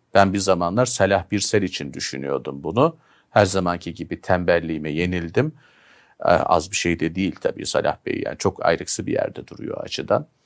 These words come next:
Sanırım bir Metin Eloğlu sözlüğü yapıldı.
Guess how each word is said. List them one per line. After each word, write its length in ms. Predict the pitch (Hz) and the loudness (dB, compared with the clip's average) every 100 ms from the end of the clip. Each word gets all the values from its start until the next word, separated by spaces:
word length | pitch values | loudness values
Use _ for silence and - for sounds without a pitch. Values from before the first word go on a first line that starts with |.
| - - _ _ | -20 -20 _ _
Sanırım 400 | - 107 113 107 | 2 6 6 4
bir 100 | 107 | 2
Metin 320 | 101 98 104 | 0 0 0
Eloğlu 400 | 98 95 80 64 | 0 2 2 2
sözlüğü 560 | - - 62 - - - | 0 0 0 -2 -4 -2
yapıldı. 600 | 62 - - - - - | -4 -2 -8 -2 -2 -2